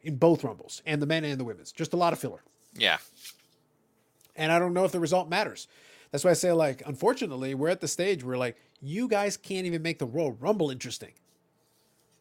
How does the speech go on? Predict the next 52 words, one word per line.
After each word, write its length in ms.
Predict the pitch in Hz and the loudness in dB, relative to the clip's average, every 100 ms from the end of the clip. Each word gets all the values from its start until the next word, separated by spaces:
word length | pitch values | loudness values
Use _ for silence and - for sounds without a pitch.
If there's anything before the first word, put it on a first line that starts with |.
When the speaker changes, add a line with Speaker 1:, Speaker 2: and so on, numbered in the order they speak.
| _ | _
Speaker 1:
The 80 | - | -4
Royal 220 | 180 226 | 2 4
Rumble 220 | 254 277 254 | 4 2 2
used 160 | 247 | 0
to 60 | 262 | 2
be 60 | |
a 60 | 208 | 2
slam 420 | - 226 226 220 | 2 0 0 0
dunk. 480 | 185 202 240 143 - _ - - | 6 6 6 -2 -14 _ -18 -6
It 100 | 190 | -2
used 160 | 226 | 0
to 60 | 247 | 2
be 120 | 240 | 6
like, 260 | 220 202 - | 6 6 2
we'll 120 | 160 | 2
have 160 | 185 | 2
a 40 | 196 | 0
couple 200 | - 339 | -4 -4
of 60 | 349 | -4
surprises. 840 | 262 233 233 247 262 254 254 208 | 2 4 4 2 2 0 0 -2
We'll 100 | 185 | -2
have 200 | 208 185 - | -2 -4 -8
people 260 | 190 208 175 | -6 -4 -4
who 260 | 190 175 | -2 0
are 80 | 170 | 0
legitimate 440 | 165 143 185 233 | 0 -2 -4 -4
contenders 480 | 247 196 185 175 180 | -8 -6 -4 -2 -4
at 120 | 180 | -4
the 120 | 196 165 | -4 -4
end. 300 | 151 160 156 - - - | -2 -4 -6 -18 -20 -6
We'll 120 | 151 | 0
get 100 | 156 | 2
a 40 | |
final 320 | 151 175 185 214 | 2 2 2 -2
four 460 | - 190 196 202 | 2 4 4 4
that 220 | 156 143 | 0 -2
sometimes 420 | - 190 208 220 190 | -2 -2 0 -2 -2
includes 360 | 175 175 185 | -2 -2 -2
somebody 400 | - 180 180 180 | -4 -2 0 0
a 60 | 170 | 0
little 180 | 165 180 | 0 -2
bit 160 | 175 | -2
that 100 | 170 | -2
you 100 | 156 | -2
don't 160 | 160 180 | -2 -4
expect, 400 | - - 175 - | -2 0 0 0
but 80 | 131 | -6
the 120 | 147 | -2
other 180 | 165 165 | -2 -2
three 260 | 165 165 | 0 0
you 220 | 185 160 | 0 -2
expect. 460 | 151 - 165 226 _ | -2 0 0 0 _